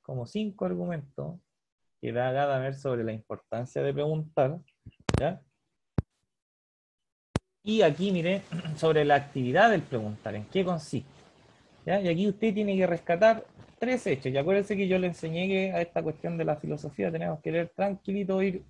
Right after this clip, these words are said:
paso a paso, ¿ya? Y aquí dice, mire, el que ha, el que en hablar solo busca tener la razón, ¿cierto? Y no darse cuenta cómo son las cosas,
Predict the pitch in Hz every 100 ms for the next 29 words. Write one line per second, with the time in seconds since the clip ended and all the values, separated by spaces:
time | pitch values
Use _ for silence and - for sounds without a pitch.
0 | - 202 196 175 104 - - _ _ _
1 | _ _ _ _ - - 151 214 - -
2 | 165 165 208 208 196 185 175 156 147 151
3 | 147 - - 196 214 208 156 160 147 -
4 | 160 156 151 156 208 202 165 - 185 180
5 | 196 190 165 165 180 185 190 185 226 214
6 | 214 226 - _ _ _ _ _ - 180
7 | - 185 185 190 - 139 139 139 143 185
8 | 214 214 202 220 - 208 208 196 208 202
9 | 202 220 214 208 202